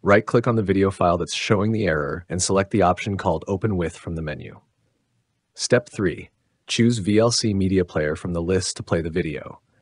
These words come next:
This can often bypass the error if it's caused by format issues. Method two, fix the error code with a video repair tool. Step one, go to the official website of K C O Center File Repair Tuner,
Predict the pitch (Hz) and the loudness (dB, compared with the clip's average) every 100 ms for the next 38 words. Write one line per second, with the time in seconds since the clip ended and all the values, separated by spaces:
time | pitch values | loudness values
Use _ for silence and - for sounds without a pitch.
0 | _ - 113 - 104 104 110 90 92 104 | _ 2 4 4 4 4 4 4 4 4
1 | 90 - 87 85 82 78 - - - 90 | 2 0 0 0 0 -4 -6 -8 0 2
2 | 85 - 82 - 104 87 76 - - - | 2 0 -4 -2 -2 -2 -4 -6 -8 -10
3 | - - - _ _ _ _ _ _ _ | -10 -12 -12 _ _ _ _ _ _ _
4 | _ _ _ _ _ _ _ - 113 131 | _ _ _ _ _ _ _ 4 4 4
5 | 123 - 92 - - _ _ _ - 123 | 0 0 -2 -4 -14 _ _ _ 0 2
6 | 117 - 107 92 92 - 92 87 82 82 | 2 2 4 4 2 2 0 0 -4 -2
7 | 87 87 87 85 82 73 - - - _ | 0 2 0 -2 -4 -4 -10 -12 -14 _
8 | _ _ _ _ _ _ - - 117 117 | _ _ _ _ _ _ -2 2 2 4
9 | 98 78 95 - _ - 110 117 110 98 | 2 0 -6 -10 _ 4 6 6 4 2
10 | 113 120 110 92 85 85 78 85 - 101 | 2 2 4 4 2 0 -2 -6 -2 0
11 | 98 - 98 92 95 92 87 87 85 80 | 0 2 2 2 0 0 0 0 0 0
12 | 73 - 76 - 82 73 | -4 -4 -4 -4 -6 -6